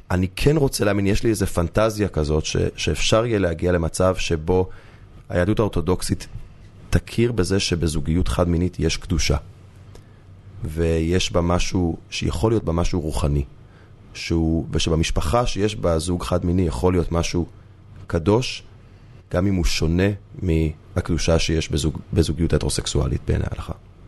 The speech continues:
אני, יש לי איזה פנטזיה כזאת, אבל אני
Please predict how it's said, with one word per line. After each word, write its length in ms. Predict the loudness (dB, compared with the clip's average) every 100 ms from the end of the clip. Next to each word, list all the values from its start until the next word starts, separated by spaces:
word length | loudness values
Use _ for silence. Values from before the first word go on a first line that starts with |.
| -14 -2
אני, 120 | 0 0 -2 -6
יש 160 | -2 0
לי 40 |
איזה 100 | -2
פנטזיה 440 | 0 0 0 -2 -4
כזאת, 320 | -6 -6 -4
אבל 240 | 0 0 0 0
אני 180 | 0